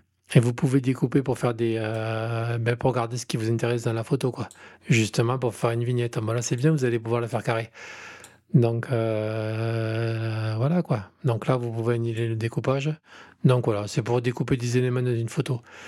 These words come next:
Vous me direz, il y a gimp pour ça. Mais bon, si vous avez besoin d'un truc rapidos, euh, voilà, quoi. Vous faites ça, vous coupez. Voilà,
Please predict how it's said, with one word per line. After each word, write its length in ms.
Vous 180
me 120
direz, 300
il 40
y 60
a 80
gimp 280
pour 220
ça. 320
Mais 100
bon, 140
si 140
vous 160
avez 160
besoin 240
d'un 100
truc 220
rapidos, 560
euh, 180
voilà, 220
quoi. 180
Vous 40
faites 200
ça, 260
vous 200
coupez. 520
Voilà, 380